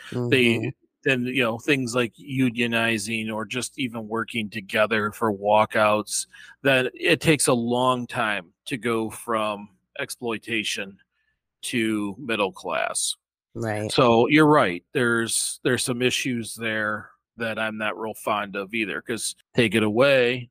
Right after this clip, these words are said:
Speaker 1: what little is there is gone.
Speaker 2: Right, right, exactly.
Speaker 1: But really, should we be doing it? No.
Speaker 2: Right.
Speaker 1: I mean, you know, t-, small children do not need to be making clothing
Speaker 2: No.
Speaker 1: and furniture.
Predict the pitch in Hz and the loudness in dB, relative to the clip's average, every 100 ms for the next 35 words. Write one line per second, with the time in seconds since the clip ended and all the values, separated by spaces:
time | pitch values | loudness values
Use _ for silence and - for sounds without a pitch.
0 | _ _ 127 131 - 127 123 147 147 120 | _ _ -2 -2 -2 -8 -2 0 2 0
1 | 107 98 - 101 92 85 - 104 92 - | -4 -8 -8 -6 -4 -6 -6 -10 -10 -8
2 | 80 58 - _ - 123 113 113 - _ | -8 -8 -10 _ 0 2 2 0 -6 _
3 | 113 110 - - 110 107 104 113 143 117 | 0 0 -2 -8 -6 -4 -4 2 4 4
4 | 131 - _ _ - 135 139 147 135 123 | 2 -4 _ _ -10 0 4 4 4 0
5 | - 135 110 113 101 104 95 104 85 67 | -2 -6 -6 -6 -6 -8 -8 -8 -8 -10
6 | 60 - - - - 64 58 - 117 110 | -12 -14 -18 -18 -12 -10 -10 -2 0 2
7 | 98 95 104 - _ - - 147 113 110 | 0 -4 -8 -14 _ -14 -4 0 0 -2
8 | - - - - - 175 127 117 127 107 | -8 -10 -10 -12 -4 2 2 2 0 0
9 | 107 110 104 - 123 110 107 - 120 107 | -2 -4 -6 -6 -2 0 0 -2 -4 -8
10 | 110 104 101 104 104 107 - 104 98 98 | -6 -6 -6 -6 -10 -12 -4 -2 -2 -2
11 | 95 143 113 101 98 95 - 82 | 2 2 0 -2 -2 -2 -4 -4